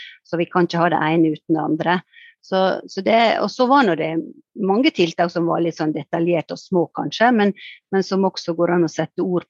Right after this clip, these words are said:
på kanskje. Og så er det veldig stor forskjell i landet, som du sier, eh, og det sa vi også noe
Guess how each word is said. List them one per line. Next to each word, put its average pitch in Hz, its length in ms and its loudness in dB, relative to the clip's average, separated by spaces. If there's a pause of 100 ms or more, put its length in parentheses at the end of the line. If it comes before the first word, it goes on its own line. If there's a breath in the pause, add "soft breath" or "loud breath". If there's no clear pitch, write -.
på - 140 -8 (180)
kanskje. - 380 -6
Og - 80 -10
så 262 160 4
er 240 80 2
det 202 100 -4
veldig 214 320 2
stor 220 160 2
forskjell 190 380 0
i 160 80 0
landet, 160 320 0
som 170 160 -4
du 165 80 -4
sier, 208 320 2 (500 loud breath)
eh, 175 380 -4
og 190 160 -4
det 196 100 -2
sa 220 220 2
vi 170 100 2
også 170 300 -4
noe 160 160 -6